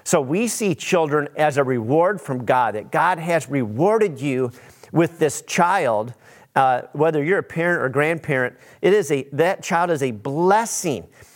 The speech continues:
And you have this great privilege to be able to share your life and your heart and your love that you get from God into children and mold them, uh,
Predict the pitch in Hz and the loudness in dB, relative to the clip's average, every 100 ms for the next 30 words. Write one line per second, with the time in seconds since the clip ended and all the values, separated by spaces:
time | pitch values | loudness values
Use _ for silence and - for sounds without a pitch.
0 | - _ 143 143 160 175 180 151 147 - | -20 _ 0 0 0 0 0 2 -2 0
1 | 165 139 - - 208 165 131 - - 123 | 0 0 -4 0 2 2 -2 -2 -8 0
2 | 147 139 131 - - 196 196 190 160 175 | 2 2 -2 -6 -4 0 0 0 0 0
3 | 165 156 143 135 151 180 147 156 139 127 | 2 2 0 -2 -2 0 0 0 -2 -4
4 | 143 185 160 117 120 120 - - 131 123 | -2 0 2 2 0 -4 -12 -6 -4 -2
5 | 185 180 185 - 139 139 143 120 107 - | -2 0 0 -2 -6 0 0 2 -2 -6
6 | - 190 185 - 139 - 180 143 120 - | -2 -2 -2 -4 -6 0 0 2 -2 -2
7 | 143 120 120 131 156 196 147 117 113 117 | -2 -2 0 2 2 0 -2 -2 0 -2
8 | - - - _ 123 117 | -8 -18 -20 _ 0 2